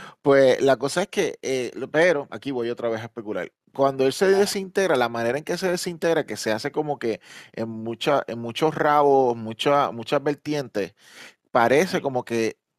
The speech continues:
Speaker 1: es como que Víctor se desintegra en múltiples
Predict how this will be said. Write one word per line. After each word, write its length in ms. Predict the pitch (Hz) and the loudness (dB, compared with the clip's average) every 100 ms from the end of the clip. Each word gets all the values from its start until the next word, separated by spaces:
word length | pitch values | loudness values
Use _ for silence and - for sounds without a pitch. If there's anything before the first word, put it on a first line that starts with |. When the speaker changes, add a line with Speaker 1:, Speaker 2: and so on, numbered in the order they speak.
| - | -4
Speaker 1:
es 180 | 117 110 | -4 -2
como 320 | - 165 165 | -4 -2 0
que 180 | 139 120 | 0 -2
Víctor 560 | 95 - 135 - 170 | -4 -4 -4 -2 -4
se 360 | 175 - 147 131 | -4 -2 0 2
desintegra 1000 | 120 120 120 110 - 170 202 151 123 - | 0 -2 -8 -10 -2 0 2 2 2 0
en 140 | 120 117 | -4 -6
múltiples 920 | 113 123 147 175 175 151 - 110 104 | -8 -4 -2 -2 -4 -8 -4 -4 -6